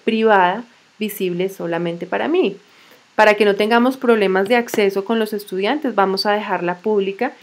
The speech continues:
y le vamos a dar clic en guardar. Podemos hacer tres cosas, como les decía, podemos jugar en vivo, podemos asignarla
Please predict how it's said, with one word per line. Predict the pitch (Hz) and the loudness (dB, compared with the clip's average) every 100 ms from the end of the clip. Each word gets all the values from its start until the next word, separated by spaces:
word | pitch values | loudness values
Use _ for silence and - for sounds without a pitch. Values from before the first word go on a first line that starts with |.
| - - | -20 -8
y | - | -2
le | 285 | 4
vamos | 247 220 220 | 4 2 0
a | 233 | 0
dar | 196 196 | 0 -2
clic | 214 196 196 - | -2 -4 -4 -8
en | 196 202 | -2 0
guardar. | 190 180 175 - - _ _ _ _ _ _ _ _ _ _ _ _ _ - - _ _ _ _ _ _ - | 0 -2 -6 -10 -14 _ _ _ _ _ _ _ _ _ _ _ _ _ -20 -20 _ _ _ _ _ _ 6
Podemos | 277 269 294 | 6 8 4
hacer | 330 339 320 | 4 2 4
tres | 277 294 | 2 2
cosas, | 294 254 302 320 | 4 4 2 0
como | 254 220 | 0 4
les | 196 | 4
decía, | 185 175 247 330 | 2 -2 0 0
podemos | 339 220 208 208 | 2 2 2 -2
jugar | 247 220 190 | 0 2 4
en | 190 208 | 4 2
vivo, | 226 196 - - _ _ _ _ _ _ _ _ _ _ _ _ | 2 2 0 -4 _ _ _ _ _ _ _ _ _ _ _ _
podemos | - 220 208 202 | 4 6 6 4
asignarla | 240 247 233 220 196 185 190 | 2 0 2 4 4 6 2